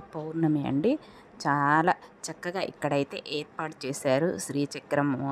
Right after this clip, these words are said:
ఏర్పాటు చేసేసి చుట్టూ కలశాలు పెట్టారు. పూజకైతే ఇక్కడ సిద్ధం చేశారు. చూస్తుంటే చాలా చక్కగా అనిపించింది.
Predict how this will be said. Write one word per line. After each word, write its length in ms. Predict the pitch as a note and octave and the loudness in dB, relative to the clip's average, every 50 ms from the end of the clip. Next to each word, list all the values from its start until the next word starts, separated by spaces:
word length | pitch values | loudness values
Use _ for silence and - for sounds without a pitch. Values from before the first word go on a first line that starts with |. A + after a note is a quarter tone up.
| D3+ - - - - - - - - - - | -6 -8 -10 -18 -18 -18 -18 -16 -10 -6 -2
ఏర్పాటు 540 | - D#3 D#3 - - E3 D#3+ D#3 - - - | -2 -2 -2 -4 -4 -4 -4 -4 -4 -6 -4
చేసేసి 500 | D3+ D#3 - - G3+ F3+ F#3 - - - - - - - - | -4 -4 -4 -4 -6 -6 -8 -8 -12 -14 -16 -16 -14 -10 -8
చుట్టూ 440 | F3+ E3+ - - - - - C4 - - - - - - - - - - - | -8 -8 -8 -12 -4 2 2 2 2 2 -4 -16 -16 -14 -14 -16 -6 2 2
కలశాలు 460 | F3 D#3+ E3+ - - G3 F3 D#3+ C#3+ | 4 4 2 2 2 4 4 4 4
పెట్టారు. 560 | - - D3+ - - - C#3+ C#3+ D#3 G#3+ C#4 G4 - - - - - - - - - - E3+ D#3+ - - | 0 -4 -8 -4 2 4 4 6 6 4 2 0 -2 -6 -18 -20 -20 -20 -20 -18 -12 -10 -10 -8 -4 0
పూజకైతే 640 | F3+ F3 F3 E3+ G3 F#3+ - F3+ E3 E3 - A#3 A#3 - - | 2 2 2 2 0 2 4 4 4 6 6 4 4 4 2
ఇక్కడ 300 | - - F3+ E3+ - - - | 2 4 6 6 6 4 0
సిద్ధం 420 | - - F#3 C#3+ C#3 D3 F#3 G#3 F#3 - | -6 -4 -6 -6 -4 -4 -4 -4 -4 -4
చేశారు. 460 | C#3+ C#3+ C#3+ - D3+ C#3 C3+ D3+ G#3 C4+ F4 - - - | -6 -8 -8 -6 -4 -2 -2 0 0 -2 -4 -6 -6 -4
చూస్తుంటే 600 | F3 F3 - - D#3 D3+ D#3 D#3+ D#3 D#3+ G#3 G#3+ - - | -4 -4 -4 -2 0 0 2 2 0 0 -2 -4 -4 0
చాలా 240 | D#3 D3 C#3 D3 E3 E3 - | 2 2 4 2 2 0 -2
చక్కగా 320 | - C3 - E3 E3 F#3 G3 | -6 -6 -2 0 2 2 4
అనిపించింది. 720 | F#3 D#3 D#3 - - C3 C#3+ C#3 - B2 D#3 F#3 A#3+ G4 | 4 2 0 -2 -4 -4 -4 -4 -2 -2 0 0 0 0